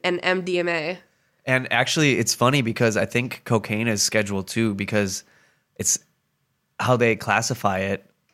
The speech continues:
Speaker 2: is that Schedule One is something that's recreational and has, like, no medicinal purpose.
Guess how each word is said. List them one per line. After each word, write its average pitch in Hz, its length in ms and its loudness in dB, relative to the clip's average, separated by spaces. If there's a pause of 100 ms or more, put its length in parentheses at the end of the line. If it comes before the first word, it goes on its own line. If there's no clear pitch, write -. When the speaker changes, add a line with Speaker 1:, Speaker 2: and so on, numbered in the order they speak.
(360)
Speaker 2:
is 95 200 -4
that 95 340 0 (880)
Schedule 127 440 0
One 110 240 2
is 98 280 -4
something 107 280 -2
that's 101 200 -4
recreational 104 520 0
and 95 80 0
has, 101 160 0
like, 90 180 -6
no 95 280 -2
medicinal 92 460 -6
purpose. - 480 -12